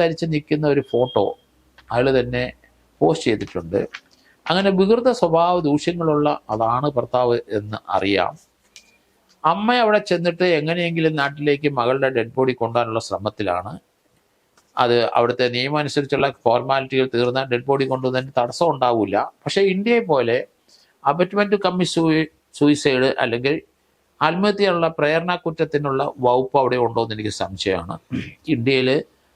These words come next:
അങ്ങനെ ഉണ്ടെങ്കിൽ അതിന് പ്രേരണാ കുറ്റം വകുപ്പ് ഇടും. ആത്മഹത്യ ചെയ്ത പലരെയും, ആത്മഹത്യക്ക് നയിച്ച ആരാണോ അവരെ പ്രതിയാക്കും. അങ്ങനെ വന്നു കഴിഞ്ഞു കഴിഞ്ഞാൽ അത് പത്ത് വർഷം വരെ തടവ് ലഭിക്കാവുന്ന കുറ്റങ്ങളാണ്. ഇവിടെ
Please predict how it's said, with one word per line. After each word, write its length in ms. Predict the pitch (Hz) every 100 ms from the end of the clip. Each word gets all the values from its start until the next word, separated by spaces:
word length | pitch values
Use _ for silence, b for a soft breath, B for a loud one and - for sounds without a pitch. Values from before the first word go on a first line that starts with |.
| _ -
അങ്ങനെ 200 | 131 139 120
ഉണ്ടെങ്കിൽ 300 | 117 110 113 127 - _ _ _ 113
അതിന് 200 | 110 113 117
പ്രേരണാ 300 | 120 127 135 123
കുറ്റം 240 | 113 113 107
വകുപ്പ് 260 | 104 107 104
ഇടും. 160 | 113 - _ _ _ _ _ -
ആത്മഹത്യ 360 | 139 147 143 131
ചെയ്ത 160 | 127 123
പലരെയും, 340 | 123 131 135 131 123
ആത്മഹത്യക്ക് 520 | 127 147 147 143 139 127
നയിച്ച 280 | 123 139 135 151 139
ആരാണോ 360 | 147 139 143 147 123
അവരെ 180 | 123 120
പ്രതിയാക്കും. 580 | 110 107 107 95 - 151 - _ _ -
അങ്ങനെ 220 | 139 202 247
വന്നു 160 | 139 107
കഴിഞ്ഞു 220 | 90 90 87
കഴിഞ്ഞാൽ 360 | 92 95 104 143 247 _ B B B B B B _ 117
അത് 160 | 113 117 110 - - -
പത്ത് 180 | 117 175
വർഷം 220 | 151 123 117
വരെ 200 | 110 107 110 - _ _ 120
തടവ് 260 | 110 131 135
ലഭിക്കാവുന്ന 420 | 113 113 104 101 90
കുറ്റങ്ങളാണ്. 580 | 92 95 90 87 85 - - _ _ _ _ _ 160
ഇവിടെ 220 | 196 202